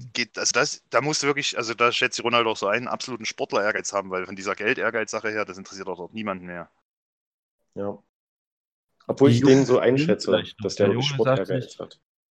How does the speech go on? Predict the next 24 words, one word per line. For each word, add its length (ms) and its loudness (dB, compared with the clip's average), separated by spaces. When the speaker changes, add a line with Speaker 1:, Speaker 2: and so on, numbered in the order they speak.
Speaker 3:
der 80 4
Junge 220 8
sagt 200 8
sich, 160 -2
"Mensch, 140 4
da 120 8
hol 80 10
ich 100 2
mir 60 2
jetzt 120 0
noch 80 2
mal 180 4
die, 260 2
die, 220 6
äh, 460 2
die 180 0
PlayStation 640 4
vier 240 4
mit 120 6
der 80 6
großen 500 6
Speaker 1:
Guck 160 -8
mal, 100 4
Speaker 3:
Speicherplatte." 520 0